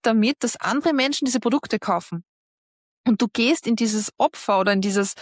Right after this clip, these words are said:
"Oh Gott, das ist alles so teuer", Mentalität, gehst du raus und denkst dir, "Ja geil, dass alles teurer wird, weil ich verdiene ja jetzt Geld damit." Ich hoffe, ich konnte dir ein bisschen die Augen öffnen, was die Inflation bedeutet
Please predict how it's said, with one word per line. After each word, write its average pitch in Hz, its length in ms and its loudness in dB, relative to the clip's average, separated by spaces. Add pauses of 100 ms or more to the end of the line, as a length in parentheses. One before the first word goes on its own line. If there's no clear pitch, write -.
(280)
"Oh 202 60 -4
Gott, 240 240 0
das 226 80 4
ist 220 140 -2
alles 214 300 0
so 208 80 0 (120)
teuer", 233 400 4
Mentalität, 208 680 2
gehst - 220 -4
du 180 40 2
raus 190 300 -2
und 214 100 -2
denkst 185 220 -2
dir, 196 100 -4
"Ja 165 180 -6
geil, - 260 -2
dass 285 120 2
alles 165 280 -2
teurer 156 340 -2
wird, 151 160 -6
weil - 120 -4
ich 160 100 -8
verdiene 160 300 -6
ja 147 40 -4
jetzt 147 220 -8
Geld - 240 -4
damit." - 320 -10 (100)
Ich - 160 -2
hoffe, 233 200 0
ich - 100 0
konnte 233 260 0
dir 208 160 2
ein 196 80 0
bisschen 208 560 0 (180)
die 185 160 -2
Augen 202 360 2
öffnen, 196 480 -2
was - 260 -4
die - 100 -2
Inflation 185 640 -2
bedeutet 190 640 -2